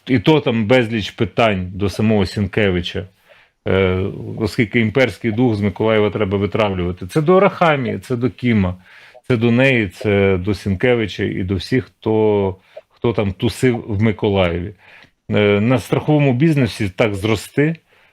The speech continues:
Ну, тобто ви не виплачували страховки, виходить? Ну, як мінімум, та? Тобто хтось розбив машину, хата згоріла,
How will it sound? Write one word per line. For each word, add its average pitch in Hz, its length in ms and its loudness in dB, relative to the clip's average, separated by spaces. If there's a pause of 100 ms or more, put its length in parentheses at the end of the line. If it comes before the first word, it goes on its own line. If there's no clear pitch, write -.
(140)
Ну, 123 100 2
тобто 127 260 -2
ви 135 120 2
не 139 120 4
виплачували 131 640 2
страховки, 147 640 0
виходить? 90 600 -4 (400)
Ну, 127 80 4
як 123 220 0
мінімум, 90 500 2
та? 127 280 -4 (420)
Тобто 98 320 -2
хтось - 300 0
розбив 123 360 2
машину, 101 500 0
хата 120 300 0
згоріла, 139 540 2